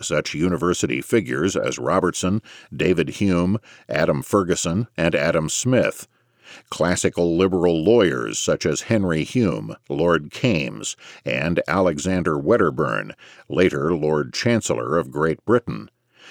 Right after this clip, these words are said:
and such youthful but prominent moderate clergy as Robertson, Alexander Jupiter Carlyle,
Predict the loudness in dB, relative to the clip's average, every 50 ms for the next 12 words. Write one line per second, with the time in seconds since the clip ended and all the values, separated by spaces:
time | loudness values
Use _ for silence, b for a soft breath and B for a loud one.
0 | B B -10 -10 -8 -6 -2 0 0 -2 -2 -6 -4 0 2 2 2 2 -2 -4
1 | -2 0 0 0 0 -2 -4 -4 -8 -2 0 2 2 2 2 0 -2 -6 -8 -8
2 | -4 0 2 2 2 2 -2 -4 -8 _ -8 -4 -2 -2 -2 -4 -6 -4 -2 0
3 | 0 0 0 -2 -2 -2 0 0 2 2 0 0 0 -2 0 0 0 -2 B B
4 | B B B -6 -2 0 2 2 2 0 0 0 0 2 2 2 2 2 2 0
5 | -2 0 2 2 4 4 2 2 2 0 -2 -4 -8 -2 0 2 2 4 2 0
6 | -2 -2 -4 -2 0 0 0